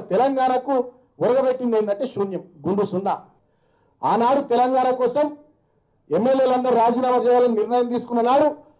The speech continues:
అంబర్పేటలో ఎమ్మెల్యే ఉన్న నువ్వు రాజీనామా చేయకుండా పారిపోయిన వ్యక్తివి నువ్వు, వెన్ను చూపినటువంటి వ్యక్తివి నువ్వు, తెలంగాణ ఉద్యమానికి ద్రోహం చేసినటువంటి వ్యక్తివి నువ్వు. ఇవాళ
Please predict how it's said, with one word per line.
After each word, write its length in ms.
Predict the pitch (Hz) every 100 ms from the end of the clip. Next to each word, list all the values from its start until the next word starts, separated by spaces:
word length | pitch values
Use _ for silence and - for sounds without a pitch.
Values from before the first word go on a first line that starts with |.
| _ _ -
అంబర్పేటలో 600 | 196 262 - 262 254 254 247
ఎమ్మెల్యే 260 | 240 254 254 247
ఉన్న 140 | 247 240
నువ్వు 140 | 226
రాజీనామా 360 | 220 226 240 240 226
చేయకుండా 300 | 220 220 220 -
పారిపోయిన 500 | 190 226 240 240 214 165 - _ _ -
వ్యక్తివి 340 | 175 175 233 202
నువ్వు, 160 | 165 - -
వెన్ను 240 | 170 233 262
చూపినటువంటి 500 | 262 240 262 254 240 233
వ్యక్తివి 280 | 220 233 208
నువ్వు, 160 | 151 - - _ _ _ -
తెలంగాణ 360 | 185 240 262 262
ఉద్యమానికి 360 | 254 262 247 214 180
ద్రోహం 260 | 233 277 277
చేసినటువంటి 460 | 262 247 240 233 202
వ్యక్తివి 300 | 190 214 180
నువ్వు. 160 | 131 - - _ _ _
ఇవాళ 180 | 196